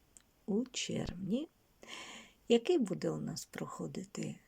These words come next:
з п'ятого по одинадцяте червня. І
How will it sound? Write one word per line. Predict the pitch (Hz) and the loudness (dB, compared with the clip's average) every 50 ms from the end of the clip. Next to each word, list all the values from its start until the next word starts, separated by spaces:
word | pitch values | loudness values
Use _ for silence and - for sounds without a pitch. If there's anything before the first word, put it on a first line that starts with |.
| _ _ | _ _
з | - - | -12 -12
п'ятого | - - 151 165 185 170 - - 190 190 175 196 202 220 - - - | -8 -2 2 2 2 2 2 -2 -4 -4 -4 -4 -4 -6 -8 -10 0
по | - 202 | 4 6
одинадцяте | 214 233 226 185 190 156 143 - 139 131 - - - - - - - - - - - | 8 8 8 6 2 -2 -2 -2 -2 -4 -6 -8 -10 -12 -12 -8 -6 -6 -6 -6 -6
червня. | - - - 170 180 196 202 226 254 269 311 359 392 415 - - - - - - - - - - - - - - - _ _ _ _ _ _ _ _ _ _ _ _ _ _ _ _ _ _ _ _ _ _ _ _ _ _ _ _ _ _ _ _ _ - 175 151 - _ _ _ _ _ _ _ _ _ _ _ _ _ - _ _ _ _ _ | -6 -2 0 0 0 2 2 2 2 2 2 0 -4 -6 -8 -12 -20 -20 -18 -16 -16 -14 -14 -16 -18 -20 -20 -20 -20 _ _ _ _ _ _ _ _ _ _ _ _ _ _ _ _ _ _ _ _ _ _ _ _ _ _ _ _ _ _ _ _ _ -10 -10 -10 -10 _ _ _ _ _ _ _ _ _ _ _ _ _ -20 _ _ _ _ _
І | - 254 269 294 330 349 349 349 349 349 359 | 6 8 10 12 12 12 12 12 12 10 8